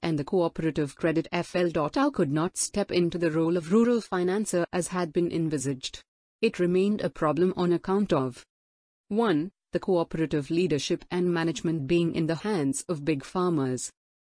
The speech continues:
Two, land ownership being a dominant criterion of admission to membership and extension of credit. Three, lack of technical expertise and operational efficiency.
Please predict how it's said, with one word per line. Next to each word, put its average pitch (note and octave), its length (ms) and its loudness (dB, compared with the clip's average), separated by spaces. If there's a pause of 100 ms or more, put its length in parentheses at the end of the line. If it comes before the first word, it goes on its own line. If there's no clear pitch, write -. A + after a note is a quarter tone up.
(220)
Two, E3+ 280 4 (220)
land D#3+ 320 2
ownership D#3+ 500 0
being F3 320 4
a D3+ 40 0
dominant F#3 500 0
criterion G3 580 0
of D3+ 220 -2
admission F#3 560 0
to A#3+ 100 2
membership C4 600 4
and F#3 200 2
extension G3+ 580 -2
of E3+ 140 2
credit. D3+ 460 -4 (640)
Three, D3 480 0 (220)
lack G3 300 2
of - 180 -10
technical G3+ 520 -2
expertise D#3+ 640 -2
and F#3+ 280 -2
operational D#3+ 640 0
efficiency. C#3 880 -2